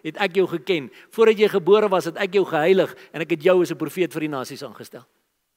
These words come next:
God het 'n plan met elkeen van ons. Elkeen van ons.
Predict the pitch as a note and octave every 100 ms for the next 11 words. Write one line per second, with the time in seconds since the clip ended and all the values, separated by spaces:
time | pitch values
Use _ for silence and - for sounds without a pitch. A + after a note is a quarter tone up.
0 | _ _ _ _ _ G#3 G#3+ G#3 F3 G#3+
1 | G#3 G3 - F#3+ - F#3 D#3 E3+ D#3+ C#3+
2 | - - _ _ _ _ _ _ _ _
3 | _ - A3 G#3+ D#3 E3+ C3 -